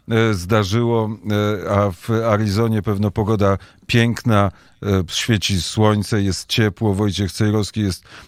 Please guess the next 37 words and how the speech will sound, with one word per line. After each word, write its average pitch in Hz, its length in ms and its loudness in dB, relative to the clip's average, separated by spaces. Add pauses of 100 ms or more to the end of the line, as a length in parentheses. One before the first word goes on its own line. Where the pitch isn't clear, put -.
e, 110 140 2
szczęśliwy 120 680 0
z - 100 -8
tego 110 240 0
powodu, 104 420 0
że 101 160 0
jest 107 340 -2
tam 110 300 2
w 90 60 -2
Arizonie 101 600 2 (260)
i 120 100 0
może 110 260 2
posłuchać 110 580 0
wystąpień 110 600 0
Donalda, 113 560 2 (340)
e, 110 200 4
Trumpa, 113 640 2 (240)
może 107 380 2
b-, 98 220 -2
w-, 98 40 -4
w-, 98 1080 -8
wysłuchać, 117 720 0 (420)
e, 110 160 0
na 127 180 4
żywo 131 440 0
z - 200 -12
kongresu, 131 680 0
ale 113 200 0
też, 113 260 -2 (360)
e, 113 120 4
tych 123 200 -2
następnych 131 500 0
przemówień. 147 520 0 (280)
E, 123 160 0
to 135 160 0
może 131 280 0
p-, - 300 -4